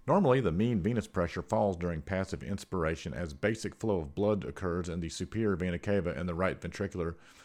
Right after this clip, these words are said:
accommodates this increased venous return. Since the mean venous pressure rises and falls associated with respiration, a bleeding jugular vein may draw air into the vascular system,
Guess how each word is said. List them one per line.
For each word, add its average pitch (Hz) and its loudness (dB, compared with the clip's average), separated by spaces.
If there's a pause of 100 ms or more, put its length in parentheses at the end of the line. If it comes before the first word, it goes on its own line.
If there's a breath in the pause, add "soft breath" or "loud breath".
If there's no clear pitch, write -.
(600 loud breath)
accommodates 101 4
this 90 -2
increased 90 -2
venous 90 -2
return. 85 -2
Since 120 -2
the 104 2
mean 120 4
venous 107 2
pressure 92 0
rises 87 4
and 92 -2
falls 85 0
associated 95 0
with 71 -6
respiration, 92 0
a 95 -2
bleeding 113 2
jugular 101 4
vein 87 0
may 92 2
draw 90 4
air 101 2
into 98 -2
the 90 -2
vascular 90 0
system, 82 -4